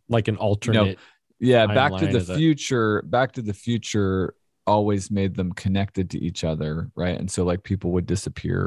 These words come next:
Speaker 2: or that was the whole thing, like, Marty was gonna cease to
Speaker 1: Yeah.
Speaker 2: exist if his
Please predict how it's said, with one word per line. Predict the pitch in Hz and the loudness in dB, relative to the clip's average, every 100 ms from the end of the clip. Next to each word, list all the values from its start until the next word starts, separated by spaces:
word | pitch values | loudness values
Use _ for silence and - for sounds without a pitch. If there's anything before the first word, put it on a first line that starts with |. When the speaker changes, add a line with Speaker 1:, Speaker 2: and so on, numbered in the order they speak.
| 85 | -2
Speaker 2:
or | 85 80 | -2 0
that | 87 | -2
was | 90 | -2
the | - | -2
whole | 90 87 | -2 -2
thing, | - 90 | -2 -4
like, | 87 - | -2 -4
Marty | 92 92 90 | -2 0 -2
was | 87 87 | -4 -6
gonna | 92 85 82 - - - | -4 -4 -4 -8 -16 -14
cease | - 104 87 | -4 0 0
to | 80 78 | 0 0
Speaker 1:
Yeah. | 90 | 0
Speaker 2:
exist | 71 98 92 90 - | 0 2 2 0 -2
if | 87 92 | -2 0
his | 92 87 90 | 0 -2 -2